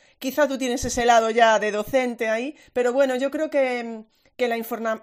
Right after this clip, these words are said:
la información y el conocimiento, pues eso... Eh, resulta muy, muy importante, ¿no? A la hora de, de poder entender, eh, todas las realidades que, que nos rodean, de alguna manera, ¿eh? Desde mi punto de vista. O sea que,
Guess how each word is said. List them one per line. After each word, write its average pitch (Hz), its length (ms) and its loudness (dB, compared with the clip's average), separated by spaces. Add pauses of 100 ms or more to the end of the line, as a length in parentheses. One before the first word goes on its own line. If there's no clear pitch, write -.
(120)
la 220 160 -2
información 247 720 0
y 247 60 -2
el 233 80 -4
conocimiento, 240 840 -6
pues 214 200 -10
eso... 247 440 -6 (500)
Eh, 214 400 -6
resulta 233 380 -2
muy, 247 380 -2
muy 277 160 0
importante, 240 580 -2
¿no? 269 200 -4
A 233 60 -2
la 214 140 0
hora 220 180 0
de, 208 240 -6
de 208 100 -8
poder 226 260 -4
entender, 220 680 -4
eh, 202 320 -8
todas 220 240 0
las 214 140 -6
realidades 202 580 -2
que, 202 380 -8
que 208 80 -6
nos 202 160 -4
rodean, 208 360 -2
de 208 80 0
alguna 214 240 0
manera, 202 420 -2
¿eh? 226 40 -8
Desde 208 200 -8
mi 202 100 -12
punto 202 260 -12
de 190 80 -8
vista. 196 280 -10
O - 20 -12
sea 214 160 -4
que, 208 240 -8